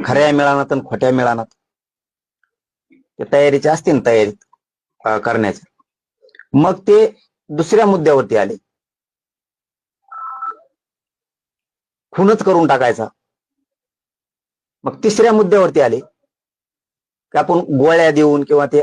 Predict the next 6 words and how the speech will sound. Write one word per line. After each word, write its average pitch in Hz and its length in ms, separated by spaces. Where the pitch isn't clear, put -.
औषध 143 340
देऊन 127 300
मग 143 260
घातपात 120 340
करू, - 260
असं, 127 280